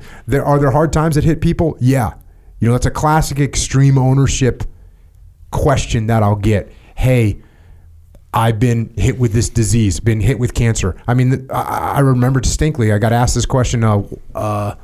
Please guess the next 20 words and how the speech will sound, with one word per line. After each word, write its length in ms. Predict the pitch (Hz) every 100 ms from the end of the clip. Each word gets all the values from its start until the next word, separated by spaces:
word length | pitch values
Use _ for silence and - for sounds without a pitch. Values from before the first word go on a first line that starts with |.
| - - - - - -
at 120 | 117
a 40 |
live 320 | 113 113 147
event. 300 | 131 117 123 - - - - - - - - -
A 40 | 110
woman 300 | 120 127 120
said, 240 | - 120
"You 60 | 117
know, 140 | 120
my, 260 | 131 120 113 - -
my, 240 | 110 113 117
my 160 | 131 127
ch-, 180 | - -
my 140 | 117
child, 340 | 113 117 113 127
it 60 |
was 140 | 117 107
a 40 |
daughter, 320 | 107 107 143
daughter 440 | 107 101 113 127